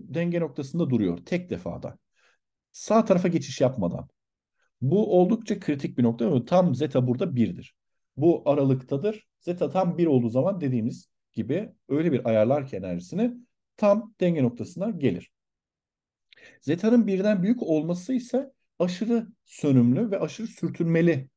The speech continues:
anlamına gelir. Bu durumda aslında varması gereken süreden çok daha geç varır. Çünkü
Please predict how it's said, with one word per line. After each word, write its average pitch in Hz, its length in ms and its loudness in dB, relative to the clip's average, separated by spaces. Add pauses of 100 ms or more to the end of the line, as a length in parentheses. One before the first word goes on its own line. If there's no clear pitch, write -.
(180)
anlamına 107 440 0
gelir. 135 360 -2 (220)
Bu 190 140 2
durumda 185 560 2 (180)
aslında 160 720 0
varması 139 480 2
gereken 135 340 -2
süreden 156 440 -2
çok - 300 -6
daha 160 140 -2
geç 175 320 -4
varır. 190 240 -2 (440)
Çünkü 208 600 0